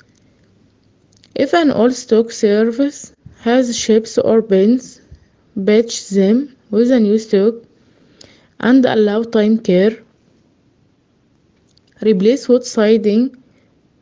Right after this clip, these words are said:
or fascia boards that show signs of rotting, graffiti, and wood. Trim and doors to ensure an ideal surface to painting.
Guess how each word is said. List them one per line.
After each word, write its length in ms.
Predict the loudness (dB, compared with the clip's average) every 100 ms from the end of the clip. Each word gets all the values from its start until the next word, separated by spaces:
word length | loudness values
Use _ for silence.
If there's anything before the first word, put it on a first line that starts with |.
| _ _ _ -4
or 120 | -4
fascia 840 | -2 -2 -2 -6 -8 -4 -4 -4 -12 _ _ -2
boards 580 | 0 0 0 -2 -4 _ _ _ _ _ _ _ _ _ -10
that 320 | 0 0 0
show 240 | -2 -2
signs 520 | -2 -4 -2 -2 -2 -6 _ _ _ _ -20 _ _ _ _ _
of 200 | -2 0
rotting, 440 | 2 0 2 0 0
graffiti, 500 | 0 0 0 -2 -4
and 220 | -2 0
wood. 340 | 0 0 0 -2 -8 _ _ _ _ _ _ _ _ _ _ _ _ _ -4
Trim 240 | -2 -2 0
and 240 | 0 2
doors 340 | 2 2 0 -4
to 220 | -4 0
ensure 400 | 0 2 0 2
an 200 | 0 0
ideal 480 | 0 0 2 0 0
surface 680 | 0 0 0 2 -2 -2 -4
to 100 | -2
painting. 680 | 2 2 2 0 0 0 -6